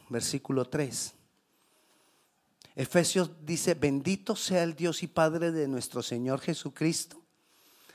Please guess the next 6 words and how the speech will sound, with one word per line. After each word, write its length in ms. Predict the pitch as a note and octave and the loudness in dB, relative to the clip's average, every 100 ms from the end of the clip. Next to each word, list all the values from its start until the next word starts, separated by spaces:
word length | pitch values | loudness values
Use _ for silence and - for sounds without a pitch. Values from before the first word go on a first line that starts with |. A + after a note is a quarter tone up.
| - - _ - | -20 -20 _ -10
que 180 | - F#3+ | 6 8
nos 300 | D#3+ D3+ D3 | 8 4 4
bendijo 920 | E3 C#3 C3 B3+ - - E4+ - - - _ _ _ - - - | 4 4 8 8 8 8 6 2 -16 -20 _ _ _ -20 -20 -4
con 480 | - G3 F3+ - - | 6 6 6 -2 10
toda 380 | D4 C#4 D4 C#4+ | 12 12 10 10
bendición 800 | B3+ G#3+ F#3+ - C4 D4+ E4 | 8 6 4 6 10 10 10